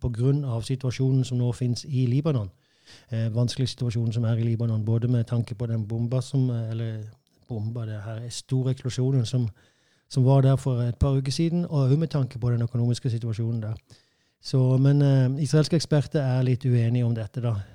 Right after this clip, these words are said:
Noen mener at det øker sjansen, andre mener fordi at Hizbollah behøver å ta fokus bort ifra sin egen rolle i alt det negative som skjer i Libanon. Eh, men andre mener på at nei, de har ikke mulighet for det, at de har ikke samme finansielle støtte og så videre fra Iran. Så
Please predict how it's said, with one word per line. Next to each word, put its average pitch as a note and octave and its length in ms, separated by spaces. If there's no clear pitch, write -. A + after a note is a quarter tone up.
Noen B2+ 240
mener A#2+ 300
at - 160
det A#2+ 180
øker A#2+ 260
sjansen, C#3 400
andre A#2 220
mener A2+ 300
fordi A2+ 260
at - 160
Hizbollah B2+ 460
behøver A#2+ 360
å A#2 200
ta A2 120
fokus C#3 520
bort - 400
ifra A2 500
sin B2 160
egen C#3 240
rolle A2 380
i A#2 200
alt A2 160
det A2+ 100
negative G#2+ 460
som G#2 120
skjer A2 220
i G#2+ 120
Libanon. B2+ 320
Eh, C3 220
men D#3 160
andre B2+ 320
mener B2+ 320
på B2+ 160
at A#2+ 160
nei, B2 140
de A#2 100
har A#2+ 220
ikke A#2+ 160
mulighet A#2 500
for A#2+ 80
det, A2 160
at G#2 140
de A2 100
har A2 160
ikke A#2 180
samme A2 460
finansielle A2 640
støtte B2+ 400
og C3 160
så A#2+ 160
videre G2+ 220
fra A2+ 180
Iran. G#2+ 340
Så - 160